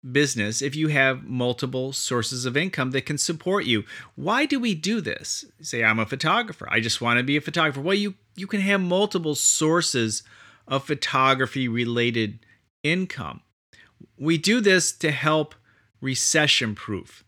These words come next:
We have cycles in our business, and to be prepared for those cycles. Some are annual, some are seasonal. There are many different cycles depending on the type of photography that you are involved in.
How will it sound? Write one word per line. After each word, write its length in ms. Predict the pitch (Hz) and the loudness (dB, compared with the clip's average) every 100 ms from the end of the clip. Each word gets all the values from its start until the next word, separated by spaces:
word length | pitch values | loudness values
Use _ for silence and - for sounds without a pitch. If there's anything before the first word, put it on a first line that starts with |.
| _ _ - | _ _ -4
We 140 | 151 | 0
have 340 | 160 151 156 135 | 2 2 2 2
cycles 880 | - - - 151 160 - - - - _ - _ _ | 0 2 4 2 2 -6 -12 -14 -14 _ -20 _ _
in 380 | 131 135 135 123 - _ - | 2 2 2 -4 -12 _ 0
our 180 | 127 | 2
business, 600 | 120 139 175 - - - - _ _ - _ _ | 2 2 0 -2 -8 -14 -14 _ _ -20 _ _
and 220 | 170 175 160 | -2 0 0
to 80 | |
be 220 | 160 190 220 | 0 0 -2
prepared 840 | 208 185 - 143 180 202 107 - _ _ _ _ | -2 -6 -6 -2 2 2 0 -4 _ _ _ _
for 400 | _ 147 143 135 | _ 2 4 4
those 280 | 131 127 117 | 4 2 2
cycles. 520 | - 143 139 - - | 0 0 0 -4 -4
Some 340 | - 147 160 | 4 4 4
are 180 | 151 143 | 2 2
annual, 500 | - 139 147 165 175 | 6 6 6 2 0
some 260 | 175 - 135 | -2 -2 0
are 80 | 127 | 0
seasonal. 920 | 113 - - 156 160 160 170 170 180 - - - - | 2 0 2 2 2 2 0 -2 -4 -12 -20 -16 0
There 120 | 175 | 4
are 60 | 175 | 4
many 260 | 185 220 | 4 2
different 340 | 175 170 135 101 | 2 0 -2 -2
cycles 760 | - - 160 180 127 117 - | 0 2 4 2 0 -2 -4
depending 440 | 151 - 160 165 | -6 -2 0 0
on 140 | 135 143 | 0 -2
the 80 | 143 | -2
type 300 | - 123 127 | 0 0 0
of 100 | 120 | -10
photography 960 | 151 - 127 113 107 101 - 104 190 _ _ _ _ _ _ _ | -8 -6 0 2 2 -2 -4 -6 -8 _ _ _ _ _ _ _
that 400 | 127 127 139 139 | 0 4 4 4
you 400 | 143 147 151 151 | 2 4 6 4
are 180 | 151 156 | 4 2
involved 380 | 185 165 240 - | 2 2 0 -2
in. 200 | - | -8